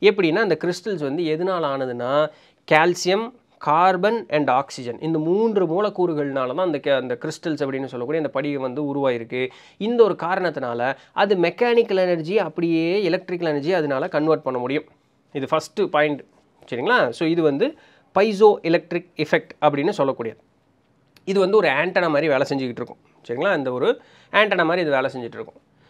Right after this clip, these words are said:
இப்போ ஒரு ஆண்டனாவுடைய வேலை என்ன? <clears throat> சிக்னலை டிரான்ஸ்மிட் பண்ணுது, சிக்னலை வெளியே அனுப்புது. அந்த வெளியே அனுப்புற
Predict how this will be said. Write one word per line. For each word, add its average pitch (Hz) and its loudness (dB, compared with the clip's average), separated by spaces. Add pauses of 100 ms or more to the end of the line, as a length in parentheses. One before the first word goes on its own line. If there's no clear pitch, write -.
(220)
இப்போ 240 2
ஒரு 220 6
ஆண்டனாவுடைய 220 -2
வேலை 156 0
என்ன? 131 -6 (300)
<clears throat> - -6 (460)
சிக்னலை 180 2
டிரான்ஸ்மிட் 170 -2
பண்ணுது, 117 -6
சிக்னலை 151 0
வெளியே 147 2
அனுப்புது. 123 -6 (600)
அந்த 202 6
வெளியே 240 8
அனுப்புற 202 2